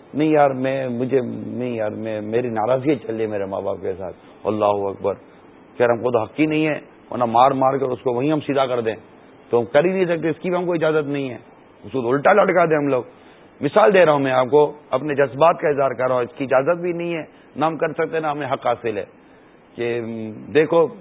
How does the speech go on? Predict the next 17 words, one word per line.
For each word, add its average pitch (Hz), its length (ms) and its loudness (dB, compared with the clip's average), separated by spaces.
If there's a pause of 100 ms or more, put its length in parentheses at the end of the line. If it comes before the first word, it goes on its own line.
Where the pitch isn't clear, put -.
(140)
یہ 135 100 -2
الٹے 143 280 2
لٹکے 135 360 0
ہوئے 143 140 2
بیٹے 131 280 0
کو، 139 200 4 (500)
یہ 139 120 4
وہ 156 140 4
نافرمان 147 680 0 (500)
اور 139 180 6
ایک 143 140 2 (240)
گندا 143 260 4
اور 156 160 6
بے 143 160 2 (120)
شرم 170 220 4
بچہ 156 240 0
ہے 156 160 4